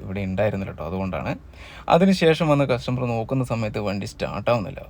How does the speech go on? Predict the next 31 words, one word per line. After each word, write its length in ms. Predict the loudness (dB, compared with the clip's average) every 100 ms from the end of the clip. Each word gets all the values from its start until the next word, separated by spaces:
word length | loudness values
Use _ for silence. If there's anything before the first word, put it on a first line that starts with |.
| -20
അപ്പോൾ 260 | -16 -10 -6 -4
നമ്മുടെ 260 | -2 0 0
ഇവിടുന്ന് 260 | 0 -4 -6 -8
പോയി 220 | -6 -4 -4
നോക്കുന്ന 360 | -6 -4 -4 -4 -4
സമയത്ത് 440 | -4 -6 -6 -8 -8 -10 -18 -20 -20 -14 -8
എം 80 | -4 -2
എൽ 100 | 0
എം 80 | -2 -4 -10 -10
മുഴുവൻ 360 | -8 -6 -4 -4
കത്തിക്കിടക്കുകയാണ്. 680 | -6 -10 -6 -6 -6 -8 -10 -12 -20 -20 -18 -14 -6
അപ്പോൾ 140 | 2 2
വണ്ടി 180 | 4 4
എന്തായാലും 340 | 4 4 2 -2
അവിടുന്ന് 260 | -6 -6 -6
സ്റ്റാർട്ട് 300 | -4 -2 -2
ചെയ്യാൻ 180 | -2 -2 -4
പറ്റാത്തൊരു 440 | -4 -4 -4 -6 -8
സ്ഥിതിയായിരുന്നു. 600 | -8 -4 -2 -2 -2 -4 -8 -18 -20 -6
എന്താ 120 | -2 0
വെച്ച് 160 | 0
കഴിഞ്ഞാൽ 200 | 2 2 2 0
എലി 140 | 0 2
കയറി 240 | 2 2 2 -2
മൊത്തം 380 | -6 -4 -2 0 -2
പോന്ത് 360 | -2 -2 0 -2 -2
വിളയാടിയിട്ടുണ്ട് 760 | -2 0 4 4 4 0 -6 -6 -8 -4
എല്ലാവിടെയും. 640 | -2 2 6 6 6 -2 -6 -8
അതായത് 320 | -4 -2 -2 -4 -6 -8
എഞ്ചിൻ 220 | -6 -2 0
റൂം, 200 | 0